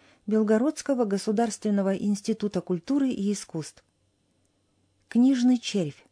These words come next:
Эстет, правдолюб. Так можно описать Анастасию в нескольких словах. В своей профессиональной деятельности она всегда находится на грани между литературой и журналистикой.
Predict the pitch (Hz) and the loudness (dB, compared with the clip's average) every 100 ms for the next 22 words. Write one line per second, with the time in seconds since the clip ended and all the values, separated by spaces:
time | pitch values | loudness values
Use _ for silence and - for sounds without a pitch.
0 | _ _ _ 240 220 - 170 - - 226 | _ _ _ -4 -4 -2 -4 -2 -4 0
1 | 214 247 175 147 - _ _ _ _ 294 | 2 2 0 -4 -12 _ _ _ _ 0
2 | 302 220 220 226 208 202 - 196 208 - | 0 0 2 2 2 0 -2 -6 -6 -2
3 | 202 190 180 175 - 185 - 285 240 196 | -2 -2 -4 -4 -6 -4 -2 0 2 2
4 | 196 196 185 190 - 190 170 156 - _ | 0 -6 -6 -8 -4 -4 -4 -6 -10 _
5 | _ _ _ _ - 220 220 247 233 226 | _ _ _ _ -6 2 4 4 2 0
6 | 226 - 233 220 226 220 220 214 277 240 | -2 0 2 4 4 4 2 2 0 0
7 | 180 170 - - 170 - _ _ 202 208 | -2 -4 -6 -6 -6 -8 _ _ 0 0
8 | 214 240 214 277 262 226 254 233 233 214 | 0 -2 2 4 2 2 0 0 0 2
9 | 208 202 247 226 208 220 202 208 202 208 | 2 2 2 4 4 2 2 0 0 0
10 | 196 190 269 262 233 214 220 208 208 196 | -2 0 0 0 0 -2 0 0 2 0
11 | 156 - - 151 | -2 -8 -8 -8